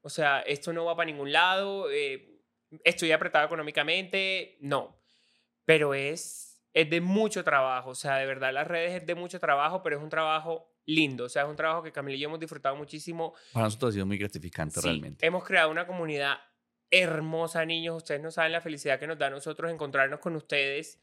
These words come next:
Speaker 1: que nos saluden, que se puedan tomar una foto, que tiemblen, que lloren.
Speaker 2: Y la
Speaker 1: Todo eso
Speaker 2: emoción
Speaker 1: nos
Speaker 2: que le
Speaker 1: emociona
Speaker 2: genera a los
Speaker 1: full.
Speaker 2: papás de nosotros cuando alguno de ustedes los
Speaker 1: Así.
Speaker 2: saluda. <laughs> Eso es increíble.
Speaker 1: Así que si ven a nuestros papás en la calle, tírenseles encima que a ellos les encanta. Bueno, mi amor, ¿algo más para cerrar?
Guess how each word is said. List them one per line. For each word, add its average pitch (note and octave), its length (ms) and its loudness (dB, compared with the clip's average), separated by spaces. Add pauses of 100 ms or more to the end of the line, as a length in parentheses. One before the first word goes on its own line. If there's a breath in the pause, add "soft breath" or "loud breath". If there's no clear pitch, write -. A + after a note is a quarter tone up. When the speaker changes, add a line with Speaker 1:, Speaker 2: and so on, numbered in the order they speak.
(360 soft breath)
Speaker 1:
que F#3+ 100 8
nos F3 140 0
saluden, E3+ 540 0
que F3 100 -6
se E3 100 -6
puedan D3+ 220 -2
tomar D#3+ 180 -2
una D3+ 200 -6
foto, F3 520 -4 (580 loud breath)
que G3 140 6
tiemblen, F#3 540 0
que F3 180 -2
lloren. F#3 680 0 (240)
Speaker 2:
Y B2+ 120 8
la - 80 12
Speaker 1:
Todo - 140 8
eso A#2+ 180 4
Speaker 2:
emoción A#2+ 60 2
Speaker 1:
nos G#2+ 100 0
Speaker 2:
que C3+ 80 2
le D3 80 4
Speaker 1:
emociona B2 320 4
Speaker 2:
genera - 120 -8
a B2+ 40 4
los B2 160 4
Speaker 1:
full. B2 100 -2
Speaker 2:
papás A2+ 140 4
de C3 80 -2
nosotros A#2 340 -2
cuando A2+ 260 2
alguno G2+ 300 0
de B2+ 80 0
ustedes A2 280 2
los B2 180 6
Speaker 1:
Así. A#2+ 60 0
Speaker 2:
saluda. G#2+ 520 4
<laughs> - 320 -2 (160)
Eso - 200 -4
es F2+ 100 -10
increíble. F#2+ 360 2
Speaker 1:
Así E3+ 120 0
que G3+ 100 2
si A#3+ 100 -4
ven G3 140 0
a F3 60 2
nuestros G#3 260 -4
papás E3 220 2
en F#3 80 -2
la F#3+ 100 2
calle, F#3+ 240 2
tírenseles F#3 480 -4
encima D#3 320 -6
que E3 80 -4
a D#3 40 0
ellos C#3+ 120 -6
les D#3+ 120 -6
encanta. - 460 -8 (1080 soft breath)
Bueno, E3 220 8
mi G#3+ 60 4
amor, F#3+ 360 0
¿algo E3+ 220 2
más F3+ 100 -4
para G3+ 160 -4
cerrar? E3+ 500 -4